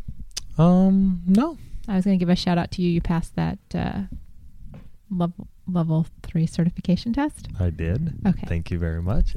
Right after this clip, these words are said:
Speaker 1: Y-, this
Speaker 2: I,
Speaker 1: is
Speaker 2: I
Speaker 1: for, this is
Speaker 2: remembered.
Speaker 1: for, this is for U S A Cycling. And so there are three levels, level three, two, and then one being the highest. And I pa-, I passed the introductory one.
Speaker 2: Yay.
Speaker 1: Which is,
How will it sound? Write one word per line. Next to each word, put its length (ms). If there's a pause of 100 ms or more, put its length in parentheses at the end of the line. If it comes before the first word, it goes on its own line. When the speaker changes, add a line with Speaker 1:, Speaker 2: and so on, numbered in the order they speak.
Speaker 1:
Y-, 160
this 160
Speaker 2:
I, 60
Speaker 1:
is 60
Speaker 2:
I 40
Speaker 1:
for, 80
this 80
is 60
Speaker 2:
remembered. 480
Speaker 1:
for, 120 (240)
this 140
is 80
for 140
U 200
S 160
A 120
Cycling. 520 (460)
And 180
so 540 (640)
there 220
are 40
three 280
levels, 360
level 220
three, 360
two, 280
and 100
then 180
one 200
being 280
the 80
highest. 640 (420)
And 140
I 100
pa-, 380
I 120
passed 300
the 80
introductory 680
one. 320 (180)
Speaker 2:
Yay. 500 (240)
Speaker 1:
Which 220
is, 240